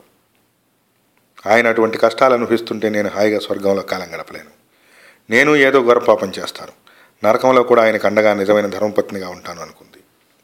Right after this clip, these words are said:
బాపమ్మ ఈ నిర్ణయానికి రాగానే మరో సమస్య ఎదురైంది.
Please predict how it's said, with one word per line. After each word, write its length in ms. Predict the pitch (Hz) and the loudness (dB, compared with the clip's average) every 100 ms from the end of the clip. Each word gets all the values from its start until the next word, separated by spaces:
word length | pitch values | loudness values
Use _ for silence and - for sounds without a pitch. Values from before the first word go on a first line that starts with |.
| _ _ _ _ _ _ _ _ 107 | _ _ _ _ _ _ _ _ 2
బాపమ్మ 340 | 110 127 131 | 4 4 0
ఈ 120 | 120 | 0
నిర్ణయానికి 460 | 110 107 117 113 107 | 0 0 0 0 2
రాగానే 300 | 107 104 104 | 2 0 -2
మరో 220 | 95 110 | 0 0
సమస్య 400 | 110 107 104 - | 0 -4 -8 -14
ఎదురైంది. 400 | 85 - - - | -16 -20 -20 -20